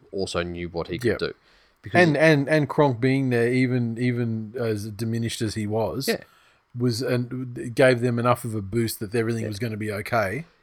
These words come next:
Speaker 1: Yeah, but, but what I'm saying, it, it's no good if fucking Brown knows that he's capable and he can do it and he can get out there and, and make it happen in the absence of
Speaker 2: Yep.
Speaker 1: Moses. The rest of the team needs to believe that too to go with him.
Speaker 2: And Field
Speaker 1: And,
Speaker 2: as well.
Speaker 1: and wins
Speaker 2: Fi-, I
Speaker 1: like
Speaker 2: mean,
Speaker 1: that.
Speaker 2: Field is a, is a, an able accomplice as well.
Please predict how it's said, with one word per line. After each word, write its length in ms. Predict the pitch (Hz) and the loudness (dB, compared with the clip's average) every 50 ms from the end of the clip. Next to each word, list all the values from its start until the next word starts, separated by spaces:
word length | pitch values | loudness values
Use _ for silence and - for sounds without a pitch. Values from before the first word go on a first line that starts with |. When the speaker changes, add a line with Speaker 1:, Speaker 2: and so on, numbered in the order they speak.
| _ - | _ 2
Speaker 1:
Yeah, 180 | 131 101 - - - _ _ - | 2 2 2 0 -6 _ _ 0
but, 140 | 156 147 143 139 - _ _ _ _ _ _ _ _ _ _ | 0 0 0 -4 -14 _ _ _ _ _ _ _ _ _ _
but 100 | 147 143 | 4 6
what 100 | 156 156 | 6 6
I'm 80 | 110 | 4
saying, 460 | 87 - - 92 85 95 131 147 71 87 | 2 2 2 2 2 2 0 -2 -2 -4
it, 180 | 110 107 - | -6 -4 -2
it's 200 | - 127 120 - | -2 -2 0 0
no 160 | 156 143 127 | 0 0 0
good 140 | 104 110 98 98 | 0 0 -2 -2
if 80 | 92 | -2
fucking 260 | - - 98 101 92 85 | -2 -4 -4 -4 -4 -2
Brown 260 | 90 95 101 104 107 | 0 2 2 2 2
knows 240 | 104 98 95 92 - | 2 0 0 -2 -4
that 140 | - 82 - | -6 -6 -4
he's 180 | 104 107 90 - | -4 -4 -4 -4
capable 440 | - - 95 95 - 87 87 85 85 | -2 -2 0 0 0 -4 -4 -4 -4
and 80 | 85 | -2
he 120 | 98 110 104 | -2 -2 -2
can 180 | - 98 87 | -2 -6 -4
do 200 | 82 98 101 95 | -2 0 0 0
it 100 | 87 85 | 0 -2
and 80 | - 95 | -6 -6
he 120 | 98 98 92 | -6 -6 -6
can 120 | - 90 | -6 -6
get 140 | 87 90 90 | -4 -2 0
out 180 | 90 87 85 - | 0 0 -2 -2
there 160 | 90 85 85 | -4 -4 -4
and, 140 | 85 85 - | -6 -8 -10
and 140 | - 90 87 87 | -12 -10 -4 -2
make 200 | 87 90 87 - | -2 -2 -2 -4
it 80 | - - | -8 -6
happen 320 | - 95 92 - 87 85 | -4 -4 -4 -4 -6 -8
in 100 | 85 82 | -8 -6
the 100 | 82 85 | -2 -2
absence 320 | 85 82 - - 87 82 | -2 -2 -4 -8 -10 -4
of 60 | 127 117 | -2 0
Speaker 2:
Yep. 80 | 107 | 2
Speaker 1:
Moses. 400 | 98 110 117 104 - 52 - - - _ _ _ _ _ _ _ _ _ | 2 2 2 0 -4 -10 -16 -16 -20 _ _ _ _ _ _ _ _ _
The 60 | - | -2
rest 160 | 110 98 - | -2 -2 -2
of 60 | 87 | -6
the 60 | 80 - | -10 -10
team 340 | - - - 110 107 98 | -8 -2 -2 -2 -2 0
needs 160 | 95 92 85 - | -2 -4 -4 -6
to 80 | 85 | -6
believe 280 | 80 85 82 82 78 71 | -6 -4 -4 -4 -4 -4
that 180 | 76 - - - | -6 -6 -6 -8
too 140 | - 82 76 | -10 -10 -10
to 80 | 71 | -8
go 140 | 76 76 73 | -8 -10 -8
with 180 | 80 85 78 - | -8 -10 -10 -10
him. 100 | - - _ _ _ _ _ _ _ _ _ _ - | -14 -20 _ _ _ _ _ _ _ _ _ _ -2
Speaker 2:
And 140 | 147 127 - | -2 -2 0
Field 260 | - 170 170 170 151 123 | 2 4 6 6 6 4
Speaker 1:
And, 20 | |
Speaker 2:
as 80 | 123 107 | 2 2
well. 220 | 107 117 127 143 147 | 4 4 6 6 6
Speaker 1:
and 80 | 120 | 6
wins 220 | 131 131 - 143 139 | 6 4 4 4 4
Speaker 2:
Fi-, 60 | 135 | 4
I 40 | 131 | 4
Speaker 1:
like 100 | 127 127 | 4 2
Speaker 2:
mean, 80 | 131 127 | 2 2
Speaker 1:
that. 180 | 87 73 - | 2 0 2
Speaker 2:
Field 240 | - 143 143 139 123 | 2 2 2 2 2
is 100 | 117 107 117 | 0 0 0
a, 80 | 113 | 0
is 200 | 113 113 110 107 | 0 0 0 -2
a, 320 | 113 110 107 107 107 - - | -2 -2 -2 -2 -4 -6 -8
an 220 | 120 110 104 107 | -8 -8 -6 -6
able 300 | 110 113 113 107 107 104 | -4 -4 -4 -6 -6 -8
accomplice 480 | 101 - - 113 113 - - 123 - - | -8 -8 -8 -8 -6 -6 -8 -8 -8 -8
as 100 | 110 98 | -8 -6
well. 300 | 104 110 117 131 131 | -4 -4 -4 -4 -6